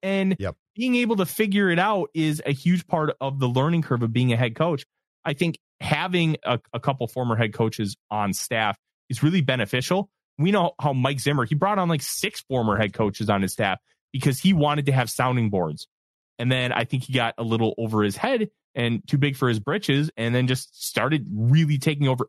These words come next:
Speaker 1: every single element instead of trusting his team. But O'Connell having those sounding boards, I think, is good. And it really sounds from the tone of his talking to the media and how he and Kwesi Adofo-Mensah really approached this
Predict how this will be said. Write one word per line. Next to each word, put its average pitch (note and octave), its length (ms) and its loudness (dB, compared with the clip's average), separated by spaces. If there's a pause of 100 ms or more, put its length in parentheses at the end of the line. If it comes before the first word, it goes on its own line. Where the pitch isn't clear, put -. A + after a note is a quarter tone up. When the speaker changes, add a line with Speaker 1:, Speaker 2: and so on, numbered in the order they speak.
Speaker 1:
every B2+ 300 -2
single A#2 280 2
element A#2+ 260 0
instead G2+ 200 -2
of F2+ 80 -6
trusting A2 320 -2
his F2+ 140 -2
team. B2 320 0 (580)
But B2 180 -4 (160)
O'Connell D3 460 0
having C3+ 360 0
those A#2 180 2
sounding A#2 320 0
boards, G#2+ 200 2
I G#2 80 2
think, G#2 160 2
is F2 120 0
good. A#2 320 2 (340)
And A#2 140 -2
it A#2+ 80 -4
really G3 380 4
sounds C#3 640 0 (540)
from B2 380 -2
the B2 100 -2
tone C#3+ 300 0
of A2 120 -2 (440)
his D#3+ 320 -2 (180)
talking D#3 380 0
to C#3 80 -4
the C#3+ 80 2
media C3 420 2
and G#2+ 160 -2
how A2+ 360 0 (320)
he D#3+ 240 4
and B2 140 0
Kwesi B2+ 380 -2
Adofo-Mensah A#2 600 0
really A2+ 240 2
approached A#2 520 -2
this F#3 280 -2